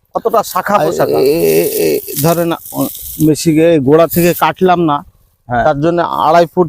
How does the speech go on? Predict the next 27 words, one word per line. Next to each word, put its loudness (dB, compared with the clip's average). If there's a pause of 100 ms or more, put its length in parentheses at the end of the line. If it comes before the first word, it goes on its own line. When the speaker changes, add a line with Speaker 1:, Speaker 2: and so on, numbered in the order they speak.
Speaker 2:
তিন 2
ফুট -2
ওপর 0
থেকে 0
কাটছি। -2 (580)
Speaker 1:
মানে 2
Speaker 2:
হ্যাঁ। 0
Speaker 1:
নিচ -2
থেকে 0
কাটলেন 0
না 0
কেন? 0
Speaker 2:
না, 2
ও 0
মেশিনে 2
মারতে 0
একটু 0
সু-, 0
অসুবিধা 2
হয়, -2 (380)
Speaker 1:
ও। -10
Speaker 2:
তার 4
জন্য 2
আমি 0 (240)
আগালটা 2
কেটে 0
নিছি। -2